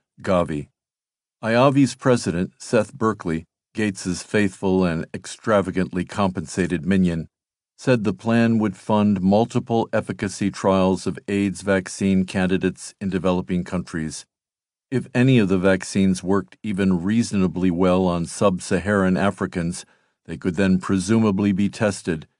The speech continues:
in Western countries. Despite Redfield's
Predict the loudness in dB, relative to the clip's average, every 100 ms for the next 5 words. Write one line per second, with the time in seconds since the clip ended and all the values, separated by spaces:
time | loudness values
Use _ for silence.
0 | _ _ -4 0 2 0 -6 -6 -6 -6
1 | -8 -8 -8 -8 -12 -18 _ _ _ _
2 | _ _ _ _ _ -6 -6 0 2 2
3 | 2 2 2 0 2 2 -2